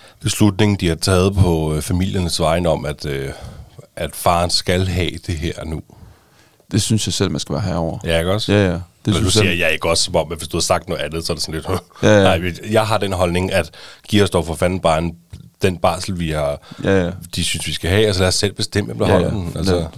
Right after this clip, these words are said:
Speaker 2: for det skal folk ikke, øh, det synes jeg ikke skal styres af regeringen sådan noget. Det synes jeg er underligt. Altså, jeg prøver bare at, øh, at belyse, hvor lækkert det er at have barsel. Altså sådan, så folk de får øjnene op for, "Nå, ja, okay, man kan,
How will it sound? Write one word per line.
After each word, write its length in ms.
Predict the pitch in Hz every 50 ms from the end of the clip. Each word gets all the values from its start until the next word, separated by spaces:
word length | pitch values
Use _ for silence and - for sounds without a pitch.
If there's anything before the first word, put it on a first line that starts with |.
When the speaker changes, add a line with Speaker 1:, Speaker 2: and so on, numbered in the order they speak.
| -
Speaker 2:
for 160 | - - - -
det 240 | - - 101 107
skal 160 | - - - 90
folk 380 | - - - 101 98 95 -
ikke, 240 | 98 98 - - 92
øh, 180 | 85 80 92 98
det 80 | 107
synes 180 | 101 110 107 110
jeg 60 | 107
ikke 140 | 104 - -
skal 160 | - - 101
styres 320 | - - 110 113 110 -
af 60 | 101 90
regeringen 380 | 90 85 - 101 101 92 87
sådan 140 | - - 85
noget. 200 | 98 101 95 95 - _ _ -
Det 100 | 104 101
synes 160 | 104 107 98
jeg 60 | 98
er 40 | 90
underligt. 300 | 87 90 90 87 87 90 - -
Altså, 380 | - 87 87 - 87 85 90 104 - _ _ _ _ _ _ _ _ _ _ _ _ _ -
jeg 80 | 117 110
prøver 160 | - 113 104
bare 580 | 92 - 90 90 90 90 87 - - 82 82 82
at, 60 | 82 82
øh, 120 | - - - - - _ _ _ _ _ _ _ _ - - - - -
at 60 | -
belyse, 400 | 85 92 92 107 139 143 113 104
hvor 100 | 85 85
lækkert 300 | 87 92 98 95 90 -
det 80 | - 82
er 40 | 82
at 100 | 87 85
have 200 | 87 87 87 82 - -
barsel. 320 | - 82 80 92 - - - _ _ -
Altså 180 | 87 87 -
sådan, 240 | - 101 92 87 85 85
så 160 | - - 90
folk 280 | - - 98 90 87
de 80 | - 95
får 120 | - -
øjnene 300 | - - 92 104 104 98 92
op 100 | 107 113
for, 280 | - - 92 85 85 82
"Nå, 320 | - - 85 107 110 101
ja, 80 | 90 82
okay, 260 | 85 87 - - 87
man 160 | 87 85 92 85
kan, 300 | - 101 101 - 120